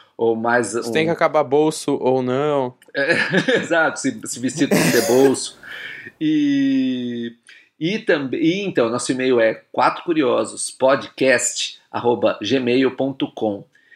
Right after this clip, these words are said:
Speaker 1: E pra continuar mantendo este podcast incrível no ar, nós temos o Catarse, que, nossa, muito, muito obrigado aos nossos apoiadores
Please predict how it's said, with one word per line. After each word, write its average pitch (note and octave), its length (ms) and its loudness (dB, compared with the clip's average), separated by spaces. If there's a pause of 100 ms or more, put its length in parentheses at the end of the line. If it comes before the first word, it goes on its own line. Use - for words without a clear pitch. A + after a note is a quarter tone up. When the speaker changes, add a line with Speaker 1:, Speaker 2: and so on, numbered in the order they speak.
(220)
Speaker 1:
E D3+ 120 0
pra F3 220 2
continuar D#3 960 0
mantendo C#3+ 580 0
este C3 760 0
podcast B2+ 580 0
incrível D#3 400 0
no A2 140 -4
ar, B2 400 0 (340)
nós C#3 200 0
temos D3 280 -2
o D3+ 180 -4 (100)
Catarse, D3+ 720 -2 (260)
que, C3 300 0
nossa, B2 640 -2 (680)
muito, C#3 560 0
muito C#3 340 0
obrigado A#2+ 500 2
aos A2 140 -2
nossos A#2+ 420 -4
apoiadores A2+ 960 0